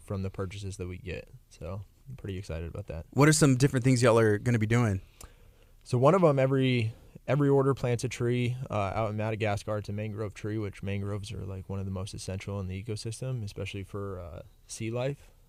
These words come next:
Speaker 1: Um, and then at the same time, like I, I was telling you earlier, we, <clears throat> for our wood accessories, so, uh, you know, people always see the soap holders inside the,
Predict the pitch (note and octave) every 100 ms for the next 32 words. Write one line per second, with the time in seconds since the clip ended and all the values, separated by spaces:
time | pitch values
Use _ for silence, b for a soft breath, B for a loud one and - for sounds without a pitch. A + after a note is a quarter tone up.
0 | - - G2+ G2 - G#2+ A2 A2 G#2+ G#2
1 | b b b b b A#2 A2 A#2 G#2+ B2
2 | B2 A#2 - - - A2+ G#2+ A2 A2+ -
3 | A#2 A2 B2 C#3+ C3 B2 A#2+ A#2 A2 -
4 | _ - A3 F3+ B2 G2 - _ _ C#3
5 | C3 C3+ D3+ F3 B2+ A#2 C3+ C#3+ C#3 C3+
6 | B2+ b b b - - - - A2 A2
7 | D#3+ E3 - G#2 G#2 - A2+ G2+ G2+ A#2+
8 | A2+ G#2+ G#2 - G#2+ F#2 - A2 G#2+ A#2
9 | A#2 A2 G2+ - G#2+ G#2+ G2+